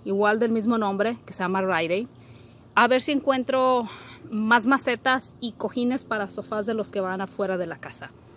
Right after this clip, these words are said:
Miren, este es un patito y esto es para medir cuando llueve cuántas, ah, ah, mililitros o pulgadas de agua, ah, cayó en cada tormenta.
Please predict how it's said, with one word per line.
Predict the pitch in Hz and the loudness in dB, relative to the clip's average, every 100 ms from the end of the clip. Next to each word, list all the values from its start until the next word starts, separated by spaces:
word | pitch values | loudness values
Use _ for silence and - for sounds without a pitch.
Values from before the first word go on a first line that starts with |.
| - - - - | -20 -20 -20 -2
Miren, | 240 202 - - - - | 0 0 -4 -14 -20 -10
este | 240 - | -8 -6
es | 330 | 0
un | 349 | 2
patito | 330 311 233 - 359 - - - - - - - - - - - - - - - | 2 -2 -4 -2 -2 -2 -20 -20 -20 -20 -20 -20 -20 -20 -20 -20 -20 -20 -20 -10
y | 247 302 | 0 0
esto | 330 - 330 | 0 0 2
es | 320 - | 2 0
para | 339 320 | 2 4
medir | 302 294 311 320 | 4 2 2 -2
cuando | - 277 262 247 | 0 2 4 4
llueve | 240 302 339 269 285 294 - - - | 2 6 6 6 4 0 -16 -20 -4
cuántas, | 254 247 247 262 254 240 - - | 0 2 2 2 4 2 -2 -6
ah, | 214 202 190 - - - - - | -2 -2 -4 -10 -20 -20 -20 -14
ah, | 196 196 196 185 180 | -6 -4 -2 -4 -2
mililitros | 214 240 262 277 262 262 262 - | 0 0 2 0 2 2 0 -4
o | 226 214 202 196 190 - - - - - - - - - - - | -2 0 0 -2 -4 -12 -20 -20 -20 -20 -20 -20 -20 -18 -14 -6
pulgadas | 262 233 220 220 | -2 2 2 2
de | 196 | 0
agua, | 180 175 196 202 - - - - - - | -2 0 0 -2 -8 -20 -20 -20 -20 -16
ah, | 175 - - | -16 -16 -2
cayó | 226 202 | 0 0
en | 196 | -2
cada | 190 196 | 0 -2
tormenta. | 185 175 175 139 - | -2 -8 -12 -14 -18